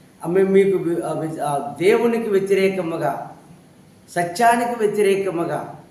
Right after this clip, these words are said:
భేదములు పుట్టించి ఆటంకాలు చేసేవారిని కనిపెట్టండి, వారితో జాగ్రత్తగా ఉండండి అంటున్నాడు.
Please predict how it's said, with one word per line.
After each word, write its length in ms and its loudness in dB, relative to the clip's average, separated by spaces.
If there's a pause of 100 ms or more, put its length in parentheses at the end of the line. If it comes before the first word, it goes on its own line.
(2250)
భేదములు 640 2
పుట్టించి 720 -6
ఆటంకాలు 840 -2
చేసేవారిని 680 0
కనిపెట్టండి, 920 -6 (1000)
వారితో 460 -6
జాగ్రత్తగా 600 -4
ఉండండి 400 -6
అంటున్నాడు. 760 -10